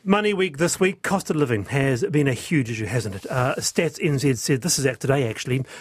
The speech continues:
fruit and veggie prices have increased by ten percent in a year.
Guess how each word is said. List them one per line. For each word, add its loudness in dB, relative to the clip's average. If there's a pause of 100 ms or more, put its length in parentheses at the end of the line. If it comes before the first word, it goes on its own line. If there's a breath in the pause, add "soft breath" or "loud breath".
fruit 0 (100)
and 2
veggie 0
prices -2
have 0
increased 0
by 0 (340)
ten 2
percent 0 (500)
in 4
a 4
year. -2